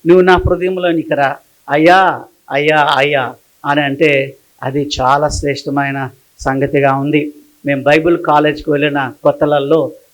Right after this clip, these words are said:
ప్రొఫెసర్స్ ఉండేవాళ్ళు, అక్కడ కొంతమంది, ఆ, ఆ, పెద్ద పెద్ద స్కాలర్స్ ఉండేవాళ్ళు. వాళ్ళని ఏం పిలవాలి? సార్ అని అంటాము.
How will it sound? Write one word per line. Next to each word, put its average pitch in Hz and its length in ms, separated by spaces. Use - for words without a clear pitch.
ప్రొఫెసర్స్ 180 560
ఉండేవాళ్ళు, 135 600
అక్కడ 147 240
కొంతమంది, 151 840
ఆ, 139 380
ఆ, 139 140
పెద్ద 160 360
పెద్ద 170 180
స్కాలర్స్ 190 680
ఉండేవాళ్ళు. 135 600
వాళ్ళని 175 360
ఏం 190 100
పిలవాలి? 180 680
సార్ 165 340
అని 165 200
అంటాము. 151 500